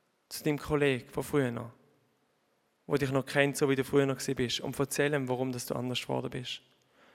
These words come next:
Gang und tu dich versöhnen mit dieser Person, obwohl es dir alles kostet. Obwohl du das Gefühl hast, dass du vielleicht im Recht wärst.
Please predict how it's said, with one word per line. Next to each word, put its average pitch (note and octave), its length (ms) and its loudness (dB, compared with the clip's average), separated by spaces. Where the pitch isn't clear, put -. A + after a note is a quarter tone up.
Gang E3 360 8
und - 400 -2
tu D#3 140 10
dich D3+ 100 0
versöhnen C#3 460 0
mit B2 120 -4
dieser B2 160 -2
Person, C3 580 -4
obwohl C3+ 260 6
es C3 100 0
dir - 120 0
alles B2 240 2
kostet. - 640 -4
Obwohl D3+ 300 8
du D#3+ 60 6
das D#3+ 140 4
Gefühl D#3 300 -2
hast, D3 240 0
dass - 100 -10
du C#3 120 2
vielleicht C3+ 240 -4
im C3 100 0
Recht B2 260 -4
wärst. B2+ 420 -4